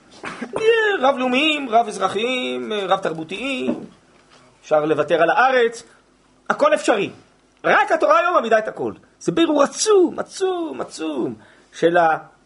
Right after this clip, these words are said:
הולך ומתגלה. כן?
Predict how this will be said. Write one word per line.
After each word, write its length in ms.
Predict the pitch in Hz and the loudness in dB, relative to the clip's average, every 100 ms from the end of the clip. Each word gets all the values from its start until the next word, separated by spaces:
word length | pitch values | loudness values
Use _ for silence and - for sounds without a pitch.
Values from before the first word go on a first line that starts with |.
| _ | _
הולך 220 | 165 - 202 | -2 -2 0
ומתגלה. 760 | 208 202 - - 151 175 190 240 - - _ _ _ _ _ _ _ _ _ _ _ _ _ _ _ _ _ _ _ | -2 -4 -8 -18 0 2 4 2 -4 -20 _ _ _ _ _ _ _ _ _ _ _ _ _ _ _ _ _ _ _
כן? 160 | - - | 0 0